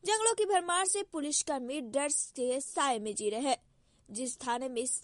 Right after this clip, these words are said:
तरह की समस्या हो, वहां आम जनता की सुरक्षा देने की बात करने वाले पुलिसकर्मी खुद अस-, असुरक्षित महसूस कर रहे हैं।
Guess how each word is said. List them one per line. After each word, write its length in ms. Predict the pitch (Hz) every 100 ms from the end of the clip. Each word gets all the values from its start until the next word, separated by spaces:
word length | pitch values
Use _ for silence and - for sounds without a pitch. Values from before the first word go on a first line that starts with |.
| -
तरह 200 | 240 247
की 160 | 262
समस्या 500 | 247 214 220 233 381
हो, 260 | 349 302 349
वहां 260 | 302 269 -
आम 220 | 349 359 339
जनता 300 | 330 277 311
की 120 | 302
सुरक्षा 460 | 285 277 277 330
देने 300 | 262 254 269
की 160 | 269 254
बात 420 | 226 262 254 262
करने 280 | 254 220 233
वाले 220 | 226 226
पुलिसकर्मी 760 | 226 220 220 - 320 330 277 320 - - - -
खुद 200 | 440 - 277
अस-, 460 | 269 - - - -
असुरक्षित 720 | 302 294 269 247 247 247 277
महसूस 460 | 311 320 330 277 -
कर 200 | - 202
रहे 120 | 208
हैं। 260 | 302 277